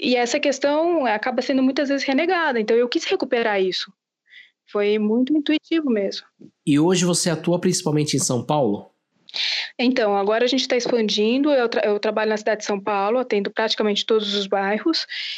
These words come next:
Speaker 1: e tô atendendo Granja Viana e A B C também.
Speaker 2: Legal.
Speaker 1: Então, a gente já deu um primeiro, primeira expansão.
Speaker 2: E como que você tá vendo hoje essa questão do orgânico pro, pro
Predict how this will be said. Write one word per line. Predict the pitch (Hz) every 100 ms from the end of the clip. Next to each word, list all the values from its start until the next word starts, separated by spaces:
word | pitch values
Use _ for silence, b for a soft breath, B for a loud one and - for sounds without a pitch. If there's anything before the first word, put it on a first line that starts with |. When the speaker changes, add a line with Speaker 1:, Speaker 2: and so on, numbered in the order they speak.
| B -
Speaker 1:
e | 220
tô | 220
atendendo | 226 240 240 226 226
Granja | 220 247 269 254
Viana | 226 233 262 294
e | 285
A | 262
B | 233 254
C | 254 262
também. | 277 254 202 190 -
Speaker 2:
Legal. | - 196 190 180 B B B B 226
Speaker 1:
Então, | 196 202
a | 196
gente | 202 208 -
já | 214
deu | 208 208 220
um |
primeiro, | 220 220 220 226 233 -
primeira | 214 214
expansão. | - 247 240 - - - - - - _ _ B
Speaker 2:
E | 196 190
como | 214 240
que | 202 208
você | 196 - 170
tá | 165 160
vendo | 135 147 147 131 120
hoje | 127 135
essa | 135 -
questão | 127 123 139
do | 135
orgânico | 139 113 113 127 131 135 - 131 -
pro, | 135 127 127 127
pro | 127 123 120